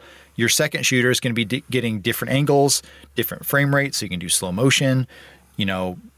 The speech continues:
you, you can, you can put the variety into those six shots right there,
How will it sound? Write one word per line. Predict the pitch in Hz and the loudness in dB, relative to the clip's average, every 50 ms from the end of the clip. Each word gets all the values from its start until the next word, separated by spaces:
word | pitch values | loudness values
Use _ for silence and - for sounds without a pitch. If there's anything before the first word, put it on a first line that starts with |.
| _ _ _ _ _ _ _ _ _ - - | _ _ _ _ _ _ _ _ _ -6 -4
you, | 147 180 | -2 0
you | 190 160 131 | 2 0 2
can, | - 165 165 | 2 2 4
you | 160 160 | 4 2
can | - 165 143 | 2 2 0
put | - - 185 165 165 | 2 2 0 0 2
the | 139 117 | 0 0
variety | 113 123 113 117 117 127 135 131 120 101 110 104 107 123 | 0 2 4 4 4 4 2 0 0 -2 -4 -6 -4 0
into | 127 127 123 117 - - 117 110 107 104 107 - - - - - - | 2 2 2 2 2 2 2 2 0 0 -4 -6 -10 -20 -20 -10 -4
those | 110 113 104 101 101 - | 0 0 0 0 0 -2
six | - - 117 101 - - | 0 0 0 0 0 0
shots | - 120 107 101 95 92 - - - - - - | 0 2 0 0 -2 -2 -2 -4 -4 -4 -4 -2
right | 113 110 117 117 - | 0 0 0 0 0
there, | - 117 107 104 104 101 104 | -2 0 2 2 2 0 -2